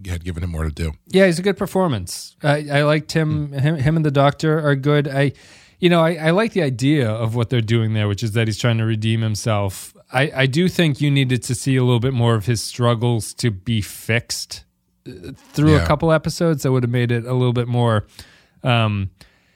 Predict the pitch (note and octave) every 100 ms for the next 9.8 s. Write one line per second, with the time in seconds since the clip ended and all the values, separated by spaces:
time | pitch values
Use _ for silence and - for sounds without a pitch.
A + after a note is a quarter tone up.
0 | _ _ _ _ _ _ _ - D#3+ D#3
1 | F#3+ E3+ E3+ E3+ _ _ _ - G3+ -
2 | G#3 G3+ C4 D4+ A#3+ D#3 D3+ D3+ C3 C3
3 | A2+ A2 B2 B2 A#2 A#2 - C3+ B2 A#2+
4 | B2 E3 C#3+ A#2 B2 D3 D#3+ - - D3
5 | A2+ C3 C3 C3 A#2 G#2+ - _ _ _
6 | _ _ _ _ C#3+ C3+ C3 B2+ - B2+
7 | - - F3 F3 D#3+ D3 C#3 B2+ A2+ G#2
8 | G2 _ _ _ _ _ _ - _ _
9 | _ _ D3 D3 E3+ D3 C#3 A#2+